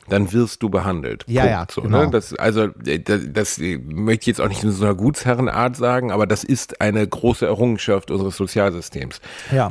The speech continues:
Speaker 1: Und es gibt genug Videos aus den U S A, wo wirklich Menschen in der Notaufnahme verrecken auf dem Stuhl, weil sie entweder ihre Karte nicht, also ihre Kreditkarte nicht zücken können oder weil sie einfach gar nichts haben.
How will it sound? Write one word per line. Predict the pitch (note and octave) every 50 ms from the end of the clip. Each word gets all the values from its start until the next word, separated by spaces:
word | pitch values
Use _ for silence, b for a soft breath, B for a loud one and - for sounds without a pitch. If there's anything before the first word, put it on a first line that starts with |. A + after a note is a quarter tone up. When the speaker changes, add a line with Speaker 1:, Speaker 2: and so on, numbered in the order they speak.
| G2 -
Speaker 1:
Und | A#2+ A#2 G#2+
es | F#2+ -
gibt | C3+ A#2 -
genug | C3+ C3 B2+ D3 D#3+ - A#2
Videos | A#2+ C3+ B2 A#2+ C3 B2 B2+ B2 B2+
aus | - - G#2
den | - A2+ G#2+ D#2+
U | A2 A2
S | G2+ -
A, | - G2 A2 A#2 A#2+
wo | A2+ A2+ G2
wirklich | G#2+ G#2 - G#2 - G2+
Menschen | G#2 G#2 A2+ A2 - - A#2+ A2+ A2
in | - - G#2
der | G2+ G#2 G2+
Notaufnahme | G2+ G#2 A2+ A2 G2+ G2 - A2 G2+ G2+ G2
verrecken | - - G#2 E2 G2+ G#2+ - - G#2 G2+ E2
auf | C#2 F2 F2
dem | F#2 F#2
Stuhl, | - - F2+ F2+ F#2+ G2+ G2
weil | F#2+ F#2+ F#2
sie | F#2+ F2+
entweder | - D#2 G#2 G2+ A2+ G2+ F#2
ihre | F2 F#2 G2+ G2 F2+
Karte | - G#2+ G2 G2+ A2 B2
nicht, | A#2+ A2 G#2 - - -
also | F2+ D#2+
ihre | D#2+ F2 F#2
Kreditkarte | - G#2 F#2 G#2+ G#2+ - A#2 A2 A2 A#2
nicht | A2+ G#2+ G#2 -
zücken | - - - A#2 -
können | - B2 A2+ A2+ B2 -
oder | - G#2+ G#2+ G#2+
weil | G2+ G#2
sie | G2 F#2+
einfach | F2+ F#2 F#2 -
gar | - G2+ G#2
nichts | G2 F#2 - - -
haben. | F#2 E2+ D#2+ E2+ F#2+ A#2+